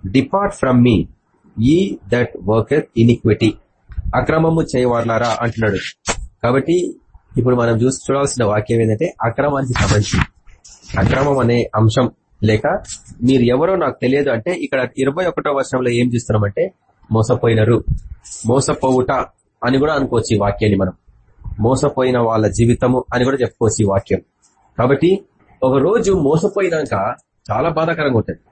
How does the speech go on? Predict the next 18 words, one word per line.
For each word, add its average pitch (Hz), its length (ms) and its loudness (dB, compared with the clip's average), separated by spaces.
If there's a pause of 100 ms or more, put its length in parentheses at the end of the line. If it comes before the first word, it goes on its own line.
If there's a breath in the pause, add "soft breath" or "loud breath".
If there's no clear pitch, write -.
(100)
ఉదాహరణకి 165 500 2
అంతా 160 320 -2
అయిపోయినాక, 151 520 -2 (300)
"అరే 143 140 0
మోసపోయినమే" 139 680 0
అంటే 135 500 -4
నిశాయత 120 400 2
స్థితి - 300 0
కదా, 92 180 0 (240)
హెల్ప్‌లెస్ 127 400 0
సిచ్యువేషన్. 107 500 0 (880)
ఇంకా 143 460 0 (800)
నిస్-, 147 260 -2
మోసపోయినాక 190 460 0
ఇంకేముంటది? 175 480 0 (480)
ఎంత 117 120 2
ప్రయత్నించినా 170 600 -2
మోసపోయినాం. 180 420 0